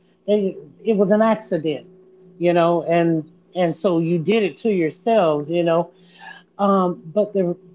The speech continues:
thing is, is that it's not, first of all,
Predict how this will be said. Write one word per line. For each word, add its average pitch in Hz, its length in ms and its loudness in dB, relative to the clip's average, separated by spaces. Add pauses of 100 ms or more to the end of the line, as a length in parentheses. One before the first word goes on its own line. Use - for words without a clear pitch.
(100)
thing 262 320 0
is, 240 280 2
is 180 120 -4
that 175 220 0
it's 208 240 0
not, 202 440 0
first 226 220 -2
of 175 80 -4
all, 147 300 0